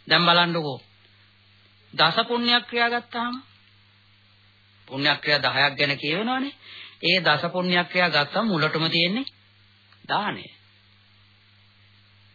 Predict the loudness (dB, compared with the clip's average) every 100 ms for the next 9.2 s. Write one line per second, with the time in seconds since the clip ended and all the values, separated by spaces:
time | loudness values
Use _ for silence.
0 | _ -6 -4 -2 0 2 0 0 2 4
1 | 4 0 -2 -2 0 -2 -2 0 -2 -2
2 | -14 -6 -4 -4 -4 -4 -4 -6 -2 2
3 | 4 4 0 -2 -2 -4 -2 0 0 -2
4 | -6 -2 -2 -2 -4 -4 0 0 0 0
5 | 2 2 -4 -4 -4 -4 -4 -4 -6 -8
6 | -16 -20 -20 _ _ _ _ _ -20 -18
7 | -20 -6 2 4 4 2 0 0 2 0
8 | 2 2 4 4 0 -4 -2 -2 -4 -6
9 | -8 -10